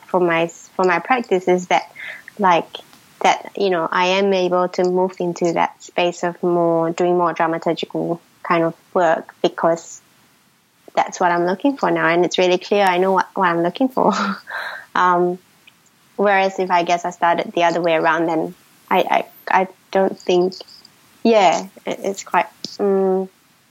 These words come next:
yeah, like, like, like, you know, I kind of departed from theatre because I didn't think it was doing that for people, and then I experienced that participatory work thing, you know, through, in my practice, and found all those things that I can now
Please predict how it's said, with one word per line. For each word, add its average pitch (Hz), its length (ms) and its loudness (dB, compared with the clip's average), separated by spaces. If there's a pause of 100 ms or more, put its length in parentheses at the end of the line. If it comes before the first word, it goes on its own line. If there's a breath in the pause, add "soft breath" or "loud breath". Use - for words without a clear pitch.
(1300 loud breath)
yeah, 185 360 2
like, 175 280 0
like, 196 240 -2
like, 202 240 -2 (120)
you 208 140 0
know, 180 220 -4 (220)
I 196 100 2
kind 208 300 0
of 180 120 -2
departed 202 560 0
from 190 200 -6
theatre 180 280 0
because 180 320 -2
I 175 120 2
didn't 196 260 0
think 214 200 2
it 185 60 0
was 175 160 -2
doing 175 280 2
that - 160 -2
for - 60 -8
people, - 380 -2
and 175 160 2
then 185 120 2
I 165 160 2
experienced 208 760 0 (440 soft breath)
that - 220 -2
participatory 180 600 -2
work - 240 0
thing, 170 360 0
you 190 120 2
know, 170 280 -2
through, - 220 -4 (140)
in 185 120 2
my 170 120 2
practice, - 500 -2
and 180 260 2 (200)
found 220 360 0
all 196 140 2
those 185 180 -4
things 202 260 0
that - 180 -2
I 190 100 -6
can 190 240 -4
now 220 180 2